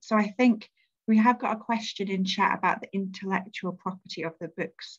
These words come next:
um, affecting public release of the games. Um, so I think everything that we put up is out of copyright on our Flickr. Um, so you do need to double check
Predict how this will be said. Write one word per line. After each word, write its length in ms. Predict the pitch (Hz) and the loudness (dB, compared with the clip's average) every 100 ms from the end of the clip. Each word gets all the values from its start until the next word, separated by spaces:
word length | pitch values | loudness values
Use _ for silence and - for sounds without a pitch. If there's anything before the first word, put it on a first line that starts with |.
| _ | _
um, 240 | 165 165 170 | -6 -4 -6
affecting 520 | 165 180 - _ - | -6 -6 -6 _ -16
public 260 | 170 170 - 147 | -14 -14 -16 -16
release 320 | 143 147 - | -14 -12 -12
of 80 | - | -14
the 60 | - | -8
games. 500 | 131 120 131 160 _ _ _ _ _ _ - | -4 -2 -4 -8 _ _ _ _ _ _ 0
Um, 320 | 175 170 - _ _ _ _ - | 2 0 -4 _ _ _ _ -4
so 140 | 190 | 0
I 60 | 185 | 4
think 240 | 233 220 | 6 6
everything 380 | 233 214 214 202 | 6 2 -2 0
that 140 | 175 | 2
we 160 | 202 202 | 2 0
put 220 | - - | -4 -2
up 220 | 147 - _ _ _ - | -2 -2 _ _ _ -4
is 180 | 160 - | -4 0
out 220 | 165 160 - | 2 2 0
of 140 | - | -8
copyright 640 | - 147 - - - 135 | -12 -14 -12 -8 -6 -4
on 120 | - 117 | -2 -2
our 140 | - | -4
Flickr. 500 | - - - 139 165 - _ _ _ - | -8 -16 -8 -4 -4 -6 _ _ _ -2
Um, 360 | 165 165 165 170 | 0 2 0 -4
so 140 | - | -6
you 100 | 170 | -4
do 160 | 196 190 | 0 0
need 180 | 170 - | 0 -6
to 80 | |
double 320 | - 170 - 175 | -8 -6 -6 -8
check 300 | - 165 | -4 -4